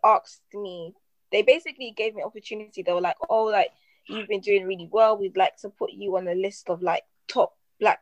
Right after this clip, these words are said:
creatives." Not black creatives, young people that are, like, creative in London that are doing well. So, um, when I went to the shoot, she was also, um, um, gonna be featured. So she was shooting after me, the director.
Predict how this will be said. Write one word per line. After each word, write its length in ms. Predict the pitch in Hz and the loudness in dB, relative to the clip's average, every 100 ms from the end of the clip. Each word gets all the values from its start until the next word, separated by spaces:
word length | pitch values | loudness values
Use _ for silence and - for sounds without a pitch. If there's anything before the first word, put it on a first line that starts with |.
| - | -2
creatives." 600 | 196 202 190 196 - _ _ _ _ | -4 -4 -8 -10 -14 _ _ _ _
Not 180 | 269 269 | 2 2
black 220 | 247 - | 2 0
creatives, 320 | 240 220 208 196 | -2 -8 -10 -2
young 240 | 214 226 | -2 -2
people 360 | - 208 - 185 | -8 -10 -6 -4
that 120 | 175 | -4
are, 160 | 180 175 | -2 -2
like, 200 | 170 - - - | -4 -6 -12 -4
creative 400 | 190 208 185 180 | -4 -4 -6 -4
in 160 | 170 | -2
London 360 | 180 185 185 175 | 0 0 -2 -6
that 100 | - | -2
are 120 | 170 | -4
doing 280 | 175 175 170 | -4 -6 -2
well. 260 | 175 165 _ - _ _ | -4 -4 _ -16 _ _
So, 140 | - 208 | 4 8
um, 300 | 190 196 - 180 | 8 6 0 0
when 140 | 226 | 2
I 60 | 254 | 4
went 160 | 269 - | 0 -4
to 80 | |
the 100 | 226 | -12
shoot, 340 | 226 - 226 - | -10 -8 -8 -8
she 220 | - 240 | -10 -6
was 240 | 226 208 - | -2 -2 2
also, 600 | 196 - 196 185 185 180 | 0 0 -2 -2 -2 -4
um, 240 | 180 170 165 _ _ _ | -6 -8 -14 _ _ _
um, 480 | 180 175 175 170 185 _ - - _ _ | -4 -4 -8 -12 -16 _ -18 -18 _ _
gonna 220 | 214 214 196 | 6 6 4
be 140 | 202 | -2
featured. 640 | - 226 214 - 240 277 | -12 -10 -8 -2 -2 -2
So 120 | - 208 | -4 -4
she 180 | 233 | -2
was 120 | 220 - | -2 -2
shooting 280 | 220 190 180 | -2 -2 -2
after 320 | 180 190 190 | -4 -4 -6
me, 120 | 175 180 | -8 -6
the 120 | 185 | 2
director. 600 | 185 185 185 - 226 | 6 6 4 0 0